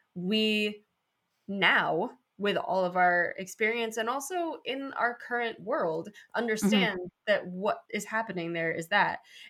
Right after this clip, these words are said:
Speaker 1: And you enter into the scene thinking, "Okay, well, they've ha-, they've slept together before. They know each other." Perhaps,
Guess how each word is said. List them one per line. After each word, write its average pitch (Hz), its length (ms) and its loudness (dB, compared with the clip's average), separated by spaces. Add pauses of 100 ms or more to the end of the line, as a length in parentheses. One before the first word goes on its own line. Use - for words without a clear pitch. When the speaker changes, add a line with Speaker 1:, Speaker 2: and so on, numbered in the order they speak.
Speaker 1:
And 196 320 0 (180)
you 208 260 -4
enter 294 300 4
into 254 360 0
the 175 140 -2
scene 180 600 -2 (180)
thinking, 180 720 -4 (460)
"Okay, 240 320 2
well, 214 200 0
they've 247 380 0
ha-, 214 260 0
they've 226 200 0
slept 226 260 -2
together 185 300 -2
before. 170 360 -4
They 175 140 -2
know 202 300 0
each 185 200 -4
other." 165 460 0 (720)
Perhaps, 254 720 2